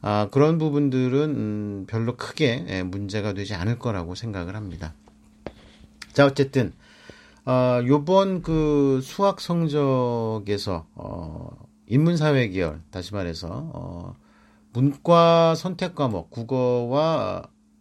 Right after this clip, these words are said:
아, 뭐, 국어까지 얘기하기는 좀 그렇죠. 예. 수학에서, 어, 수학에서 확통 선택하는 학생들이 그 전반적인 성적 하락, 성적 하락이라고 하면 또 이 뭐죠? 성적 경쟁력 약화. 예, 그렇죠.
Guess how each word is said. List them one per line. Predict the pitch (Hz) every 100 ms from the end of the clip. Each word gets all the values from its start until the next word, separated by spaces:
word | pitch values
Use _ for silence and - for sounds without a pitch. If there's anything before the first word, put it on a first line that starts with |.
| _ -
아, | 87
뭐, | 90
국어까지 | - - 127 143 - 117 127
얘기하기는 | 135 131 101
좀 | 101 131
그렇죠. | 110 90 113 104
예. | 82 - - -
수학에서, | - - 214 220 190 156 87 - _ -
어, | 87
수학에서 | 85 - 123 98 87 95 110
확통 | 160 - 185 180
선택하는 | 175 165 165 - 143 139
학생들이 | 143 - 143 135 127 120 113 110 123 165 170 - - - - - _ -
그 | 95 95 95
전반적인 | 110 123 143 131 131
성적 | 139 165 143 135 151
하락, | 135 85 _ _ _ _ -
성적 | 143
하락이라고 | 135 - 220 240 269 214 170
하면 | 160
또 | 139
이 | 117 95
뭐죠? | 87 92 - 135 - -
성적 | - 190 180
경쟁력 | - 131 147 170 165 156 131
약화. | 113 - 95 - -
예, | 80 78 -
그렇죠. | 71 - - 165